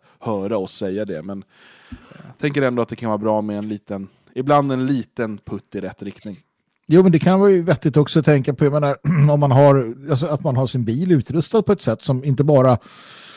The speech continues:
Speaker 2: gör att man själv klarar sig ur problem, utan att man kan också då, eh, sträcka ut det till andra. Om man ändå själv är medveten om det så kan man ju hjälpa någon som inte är medveten, så kanske de blir det.
Speaker 1: Mm.
Speaker 2: Så på med snorkeln på Land Rovern så du kan åka igenom vattensamlingarna helt enkelt.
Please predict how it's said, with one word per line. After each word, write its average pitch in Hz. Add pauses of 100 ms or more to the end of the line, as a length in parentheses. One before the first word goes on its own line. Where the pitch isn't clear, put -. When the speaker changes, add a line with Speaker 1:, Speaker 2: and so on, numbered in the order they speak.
(240)
Speaker 2:
gör 156
att 143
man 139
själv 170
klarar 202
sig 160
ur 123
problem, 117
utan 127
att 113
man 123
kan 120
också 120
då, 113 (340)
eh, 101 (140)
sträcka -
ut 113
det 113
till 117
andra. 120
Om 147
man 143
ändå 123
själv 131
är 170
medveten 139
om 107
det 110
så 110
kan 107
man 107
ju 101 (440)
hjälpa 120
någon 120
som 117
inte 113
är 165
medveten, 107
så -
kanske 117
de 110
blir 156
det. 139 (480)
Speaker 1:
Mm. 110 (160)
Speaker 2:
Så 165
på 180
med 202
snorkeln 160
på 160
Land 160
Rovern 127
så 127
du 123
kan 117
åka 120
igenom 139
vattensamlingarna 143
helt 101
enkelt. -